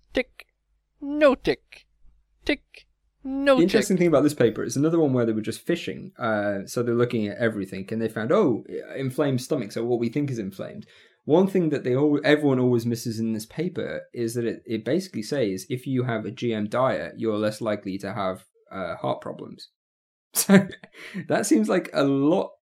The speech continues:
Speaker 2: a lot better outcome than basically slightly inflamed stomachs, which both groups had. But the, the, going back to what I think is particularly nasty about that paper is that the majority of pigs in the study in both groups,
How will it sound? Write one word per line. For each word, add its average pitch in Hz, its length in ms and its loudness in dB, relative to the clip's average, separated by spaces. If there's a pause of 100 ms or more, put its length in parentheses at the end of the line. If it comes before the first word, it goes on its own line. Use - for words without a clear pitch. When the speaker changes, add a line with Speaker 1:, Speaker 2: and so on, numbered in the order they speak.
(220)
Speaker 2:
a 117 140 0
lot 139 300 -2
better 180 220 2
outcome - 680 -6
than 120 460 0 (800)
basically 127 800 0
slightly 131 400 -4
inflamed 123 480 -2
stomachs, - 420 -6
which 151 200 2
both 147 240 2
groups 135 260 -2
had. - 340 -8
But 135 120 -2
the, 139 340 2
the, 156 60 -10
going 175 260 4
back 165 280 -2
to 131 120 0
what 139 180 0
I 135 160 0
think 127 300 -4
is 117 120 -6
particularly 123 480 -4
nasty 123 440 -2
about 113 240 -2
that 127 180 0
paper - 500 -10
is 113 340 -2
that 120 260 -2 (560)
the 131 200 0
majority 151 600 4
of 131 120 -4
pigs 123 360 -2
in 127 80 0
the 135 60 0
study 117 300 -4
in 107 120 -2
both 131 280 0
groups, - 640 -6